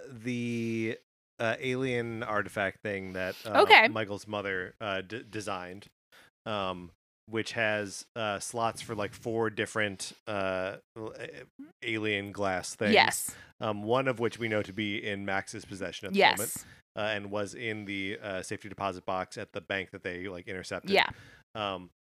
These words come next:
Speaker 1: but the other pieces are in possession of Bonnie and Clyde.
Speaker 2: Mm-hmm.
Speaker 1: Um, and they have put them in, and it's in the shape of the tattoo of the
Speaker 2: Yeah, everyone
Speaker 1: triad
Speaker 2: loves
Speaker 1: thing.
Speaker 2: that triad
Speaker 1: They
Speaker 2: tattoo.
Speaker 1: love that fucking triad thing. Um, and, uh,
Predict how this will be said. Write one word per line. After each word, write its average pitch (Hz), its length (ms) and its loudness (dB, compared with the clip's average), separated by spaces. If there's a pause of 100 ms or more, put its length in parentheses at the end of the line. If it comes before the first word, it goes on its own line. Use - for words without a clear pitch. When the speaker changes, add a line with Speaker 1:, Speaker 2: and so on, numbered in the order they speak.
(240)
Speaker 1:
but 120 160 0
the 120 140 4
other 143 180 4
pieces 107 320 -6
are 113 140 2
in 110 180 -4
possession 101 400 -2
of 98 140 -4
Bonnie 98 360 -2
and 95 160 -4
Clyde. 87 300 -6
Speaker 2:
Mm-hmm. 190 460 4
Speaker 1:
Um, 95 360 -2
and 104 240 -6
they 98 180 2
have 98 200 -4
put 113 160 -4
them 101 160 -2
in, 95 240 -2
and 95 220 -6
it's 101 340 -4
in 123 220 -6
the 101 80 -2
shape 123 420 2
of 107 220 -2
the 104 300 -2
tattoo 104 500 0
of 95 80 2
the 190 60 4
Speaker 2:
Yeah, 190 120 10
everyone 196 180 6 (100)
Speaker 1:
triad 196 60 2
Speaker 2:
loves 190 180 4
Speaker 1:
thing. 185 80 4
Speaker 2:
that 180 100 2
triad 165 340 8
Speaker 1:
They 160 160 2
Speaker 2:
tattoo. 160 220 2
Speaker 1:
love 127 260 6
that 151 140 6
fucking 143 240 -2
triad 101 360 2
thing. 98 240 -2 (400)
Um, 101 400 0 (460)
and, 104 500 2 (440)
uh, 101 480 0